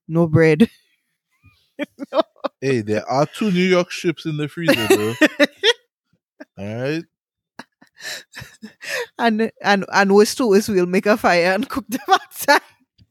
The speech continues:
Speaker 2: Exactly. They already seasoned.
Speaker 1: <laughs>
Speaker 2: Boom. I, I already seasoned and vacuum packed them. So yeah, you know, we have some chicken. You know. Yeah.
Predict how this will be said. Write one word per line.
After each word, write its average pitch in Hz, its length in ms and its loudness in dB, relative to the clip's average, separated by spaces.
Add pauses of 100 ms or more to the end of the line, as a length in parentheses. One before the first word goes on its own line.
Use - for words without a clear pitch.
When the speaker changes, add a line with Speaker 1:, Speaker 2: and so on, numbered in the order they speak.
Speaker 2:
Exactly. 101 500 -16 (540)
They 117 140 4
already 135 300 4
seasoned. 147 840 0 (300)
Speaker 1:
<laughs> 190 340 0
Speaker 2:
Boom. 147 580 -2 (520)
I, 101 100 -6
I 113 260 0 (100)
already 131 340 6
seasoned 139 360 -4
and 123 160 4
vacuum 123 380 0
packed 117 260 0
them. 120 360 0
So 107 260 -8
yeah, 131 300 2 (720)
you 107 120 -4
know, 117 320 -2 (180)
we 113 100 0
have 113 160 4
some 127 200 4
chicken. 117 760 0
You 120 120 -4
know. - 200 -4
Yeah. 170 480 -4